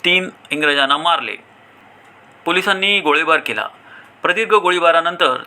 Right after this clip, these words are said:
त्यांच्याजवळील बंदुकीच्या गोळ्या संपल्यामुळे त्यांनी आपल्या बंदुकीच्या शेवटच्या गोळीने स्वतःच्या डोक्यात गोळी झाडली, कारण त्यांनी घेतलेली आझाद म्हणजेच मुक्त राहण्याची आणि कधीही जिवंत पकडले जाणार नाही याची प्रतिज्ञा पूर्ण केली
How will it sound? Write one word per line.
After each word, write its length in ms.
त्यांच्याजवळील 560
बंदुकीच्या 520
गोळ्या 260
संपल्यामुळे 600
त्यांनी 240
आपल्या 320
बंदुकीच्या 640
शेवटच्या 500
गोळीने 400
स्वतःच्या 420
डोक्यात 320
गोळी 200
झाडली, 320
कारण 360
त्यांनी 220
घेतलेली 540
आझाद 380
म्हणजेच 300
मुक्त 320
राहण्याची 560
आणि 200
कधीही 340
जिवंत 340
पकडले 460
जाणार 300
नाही 380
याची 220
प्रतिज्ञा 580
पूर्ण 200
केली 260